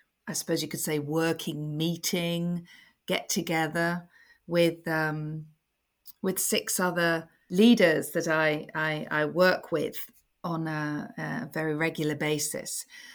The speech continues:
And there were two moments when sort of the power of listening really became, uh, very clear to me. And,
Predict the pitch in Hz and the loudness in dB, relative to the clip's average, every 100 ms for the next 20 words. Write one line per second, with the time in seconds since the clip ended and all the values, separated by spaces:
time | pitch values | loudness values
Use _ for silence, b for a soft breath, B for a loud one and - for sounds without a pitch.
0 | B B B - 190 190 185 185 180 180 | B B B 4 6 8 8 4 2 0
1 | - - _ _ _ _ 175 202 196 - | -2 -8 _ _ _ _ 0 2 0 0
2 | - - 330 339 330 269 262 277 294 285 | 0 4 8 10 10 10 8 10 12 12
3 | 262 190 156 - - - - - 165 180 | 12 12 8 -2 -4 0 2 0 0 2
4 | 185 180 180 180 170 B B B _ - | 4 4 4 0 -4 B B B _ -4
5 | 185 180 - - - 240 233 202 180 170 | -4 -2 -4 -2 4 8 8 8 4 2
6 | 185 190 - 185 180 165 156 151 147 b | 0 0 0 0 0 -2 -4 -6 -10 b
7 | b b - 175 208 214 214 196 190 185 | b b -6 2 4 6 4 4 2 0
8 | 185 170 - _ _ _ 175 170 - 190 | -2 -4 -12 _ _ _ -6 -4 -4 -2
9 | 175 170 170 170 165 - _ _ _ _ | 0 2 0 -2 -4 -10 _ _ _ _
10 | _ _ 202 175 170 175 170 - 208 196 | _ _ -10 -8 -4 -2 -2 2 6 6
11 | 190 - 165 156 - - - - 175 180 | 4 0 0 -2 -2 -4 -6 -4 -4 -4
12 | 175 | -6